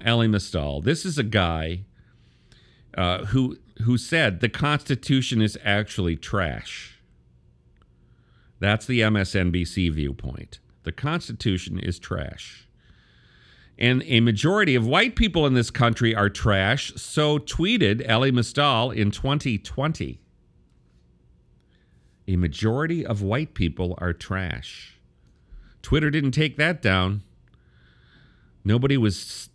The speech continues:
you know, too sensitive. Also, on Tiffany Cross's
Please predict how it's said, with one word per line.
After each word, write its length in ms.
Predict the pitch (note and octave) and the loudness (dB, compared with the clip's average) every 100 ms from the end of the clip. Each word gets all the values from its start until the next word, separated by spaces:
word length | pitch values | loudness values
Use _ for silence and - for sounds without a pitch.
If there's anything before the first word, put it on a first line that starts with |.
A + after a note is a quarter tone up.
| - | -2
you 160 | G#2+ | 0
know, 120 | F#2 F2+ | 2 -2
too 240 | - B2+ | 0 0
sensitive. 800 | - C3+ C#3 - F2+ F2 - - _ _ _ _ _ _ _ _ _ _ _ _ - | 0 0 0 0 0 0 -4 -16 _ _ _ _ _ _ _ _ _ _ _ _ -6
Also, 480 | D#3+ F#3+ F#3+ D#3+ E3+ | -2 0 2 0 2
on 200 | A#2+ B2 | 2 2
Tiffany 400 | - F#3+ D#3 C#3+ | 2 0 0 -2
Cross's 560 | - D#3 D#3 - B2+ | 0 0 0 0 -4